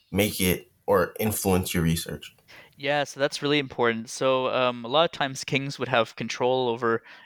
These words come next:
Speaker 2: you know, um, the, uh, the availability and the accessibility of alchemy too. So, um, historically in the fourteenth and fifteenth centuries, um, you had a lot of these, uh, practitioners petitioning the kings for licenses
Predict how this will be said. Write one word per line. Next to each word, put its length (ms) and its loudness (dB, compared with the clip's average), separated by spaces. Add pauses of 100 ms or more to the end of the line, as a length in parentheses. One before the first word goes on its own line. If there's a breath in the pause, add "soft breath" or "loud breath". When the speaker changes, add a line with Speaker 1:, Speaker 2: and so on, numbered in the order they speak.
Speaker 2:
you 120 -6
know, 360 -6
um, 480 -4
the, 240 -4
uh, 120 -4
the 80 -10
availability 680 2
and 100 -4
the 40 0
accessibility 720 0
of 100 -6
alchemy 460 0
too. 300 -2 (380 loud breath)
So, 540 0
um, 460 0
historically 680 -2
in 100 -6
the 100 -8
fourteenth 500 0
and 80 -18
fifteenth 340 -4
centuries, 640 -2
um, 400 -4 (640 loud breath)
you 100 -12
had 120 2
a 40 0
lot 200 4
of 80 -2
these, 380 -6
uh, 220 0
practitioners 640 -2
petitioning 560 -2
the 80 -4
kings 600 -4
for 100 -2
licenses 720 -2